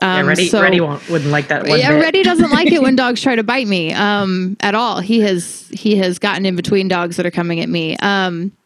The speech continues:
Speaker 2: so I, what I did was I, uh, I got his friend's attention. There was a friend with him that was basically just standing there like, "Ah,
Speaker 1: Shocked.
Speaker 2: I don't
Speaker 1: Yeah.
Speaker 2: know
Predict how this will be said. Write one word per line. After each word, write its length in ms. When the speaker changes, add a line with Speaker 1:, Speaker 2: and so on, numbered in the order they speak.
Speaker 2:
so 320
I, 280
what 180
I 80
did 380
was 240
I, 300
uh, 420
I 80
got 280
his 240
friend's 340
attention. 440
There 140
was 100
a 60
friend 260
with 160
him 160
that 100
was 120
basically 400
just 180
standing 420
there 220
like, 240
"Ah, 60
Speaker 1:
Shocked. 520
Speaker 2:
I 120
don't 140
Speaker 1:
Yeah. 60
Speaker 2:
know 80